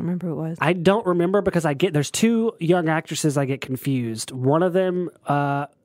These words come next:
Speaker 2: is, uh, Leah Thompson's daughter from, you know, Leah Thompson from Back to the Future. She has a daughter who's an actress now.
Speaker 1: Yeah.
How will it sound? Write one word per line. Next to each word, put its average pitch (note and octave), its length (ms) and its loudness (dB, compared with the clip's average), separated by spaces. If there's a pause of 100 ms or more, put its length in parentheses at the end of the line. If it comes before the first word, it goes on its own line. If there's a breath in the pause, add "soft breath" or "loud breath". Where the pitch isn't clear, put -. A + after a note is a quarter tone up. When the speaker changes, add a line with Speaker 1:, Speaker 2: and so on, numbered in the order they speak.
(260)
Speaker 2:
is, C#3+ 680 -2
uh, B2+ 380 0
Leah C#3 300 -2
Thompson's C#3 520 -2
daughter D3+ 360 0
from, A#2+ 360 -6
you B2+ 140 -2
know, A2 180 -6
Leah B2 200 -4
Thompson B2 320 -4
from A#2+ 140 -6
Back A#2+ 200 -4
to B2 80 -4
the - 60 -12
Future. C3 260 -2
She C3 160 -4
has A#2+ 80 -2
a A#2 60 -6
daughter A#2 320 -2
who's B2+ 180 -2
an C3+ 60 -2
actress C3+ 340 -4
now. C#3 280 -2
Speaker 1:
Yeah. F#3 520 0